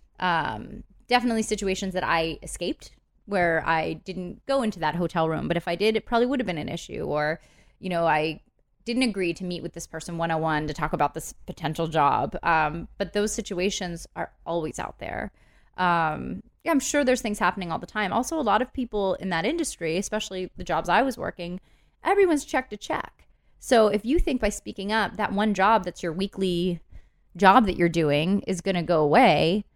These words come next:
you can't afford that. A lot of it has to do with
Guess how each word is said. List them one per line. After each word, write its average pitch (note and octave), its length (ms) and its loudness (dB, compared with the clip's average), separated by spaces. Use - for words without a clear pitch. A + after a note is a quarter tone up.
you B3 100 -4
can't D4+ 180 6
afford C#4+ 360 2
that. - 340 -12
A G#3+ 60 -6
lot C#4 200 8
of B3+ 120 6
it G3 160 6
has G#3 220 2
to G3 60 -4
do F3+ 120 0
with F3 160 0